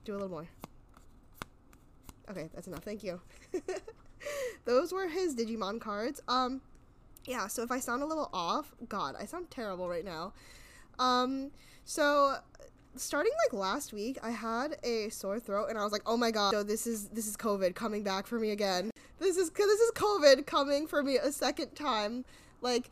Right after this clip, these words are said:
a month and a half after I last time had covid." Um, but no, it wasn't covid. I tested negative, like, a bunch of times. And then I went and got a strep test because my throat's been really hurting really bad.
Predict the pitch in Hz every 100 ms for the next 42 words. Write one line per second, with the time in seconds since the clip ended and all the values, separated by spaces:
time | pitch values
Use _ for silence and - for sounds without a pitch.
0 | - - 254 254 269 262 269 277 262 254
1 | 226 233 247 226 208 226 269 - 277 220
2 | 214 214 - 254 269 220 214 247 208 190
3 | 185 - - - - 285 285 262 359 294
4 | 226 226 247 254 254 - 190 190 180 196
5 | 226 208 196 180 175 165 170 175 170 180
6 | 202 175 196 - - - - 294 320 359
7 | 392 392 320 311 285 277 247 233 - 311
8 | - 262 240 - 254 240 202 - 220 233
9 | - 226 185 196 226 269 240 226 226 202
10 | 220 220 175 170